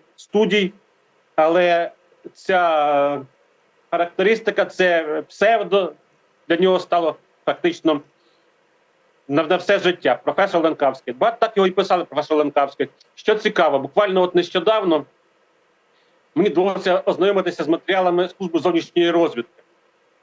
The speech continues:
е, С С С Р, яка полювала на Ленкавського. Е,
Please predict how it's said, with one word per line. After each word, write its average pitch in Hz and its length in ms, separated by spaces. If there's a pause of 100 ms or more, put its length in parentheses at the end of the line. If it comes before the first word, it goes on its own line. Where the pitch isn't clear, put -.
(420)
е, 135 140
С 170 180
С 170 140
С 143 140
Р, 131 240
яка 143 260
полювала 180 400
на 151 60
Ленкавського. 135 600 (420)
Е, 131 200